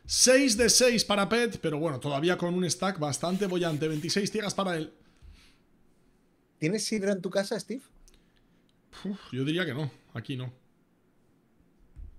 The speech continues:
Speaker 1: En esta no.
Speaker 2: Sería un buen mo-, sería un buen momento, ¿eh? De
Speaker 1: ¿Descanciarla?
Speaker 2: Sí.
Speaker 1: Abriendo por tres, Jin Long Hu metiendo presión a Sergio, que vamos a ver si decide defender este ocho cinco suited.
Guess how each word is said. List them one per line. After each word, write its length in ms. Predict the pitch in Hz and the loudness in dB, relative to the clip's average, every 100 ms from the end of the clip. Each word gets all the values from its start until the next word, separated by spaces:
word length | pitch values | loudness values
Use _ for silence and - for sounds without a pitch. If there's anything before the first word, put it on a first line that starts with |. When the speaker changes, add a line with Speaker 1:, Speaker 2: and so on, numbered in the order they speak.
| - - | -20 -10
Speaker 1:
En 140 | 147 156 | -6 -4
esta 200 | 160 165 | -2 -4
no. 80 | 110 | -4
Speaker 2:
Sería 220 | - 135 | 0 2
un 100 | 165 | 4
buen 160 | 180 175 | 4 2
mo-, 120 | - - | -2 -14
sería 200 | - 131 | -4 0
un 60 | 151 | 4
buen 140 | 185 | 4
momento, 360 | 180 170 170 135 | 4 2 2 4
¿eh? 80 | 147 | 4
De 220 | 147 156 - - - _ _ _ _ _ _ _ _ _ _ _ | 4 0 -8 -14 -14 _ _ _ _ _ _ _ _ _ _ _
Speaker 1:
¿Descanciarla? 680 | 131 139 151 143 180 202 269 - - _ _ _ _ _ _ | -10 -6 -4 0 0 0 -4 -10 -20 _ _ _ _ _ _
Speaker 2:
Sí. 220 | - 165 - _ _ _ _ _ _ _ _ _ - - - _ | -12 -12 -14 _ _ _ _ _ _ _ _ _ -20 -20 -20 _
Speaker 1:
Abriendo 340 | 113 127 156 | -6 -2 -2
por 140 | 156 151 | -2 0
tres, 220 | 185 165 | 2 4
Jin 140 | 180 | 4
Long 160 | 180 165 - | 2 0 2
Hu 160 | 185 | 2
metiendo 340 | 175 160 180 175 | 4 2 2 2
presión 540 | 156 - 180 185 190 | 2 2 2 0 -2
a 220 | 156 165 | -6 -4
Sergio, 560 | 143 190 190 185 196 196 | -2 -2 -2 -2 -2 -2
que 140 | 160 | -4
vamos 280 | 151 185 214 | -6 -4 -4
a 40 | 175 | -2
ver 120 | 185 | -2
si 120 | 208 | -2
decide 300 | 185 - 208 | -4 -4 -4
defender 380 | 208 170 180 208 | -4 -2 -4 -2
este 180 | 185 196 | -2 -2
ocho 140 | 196 | -4
cinco 240 | 190 226 208 | -4 -4 -2
suited. 360 | 208 156 170 | -2 -2 -6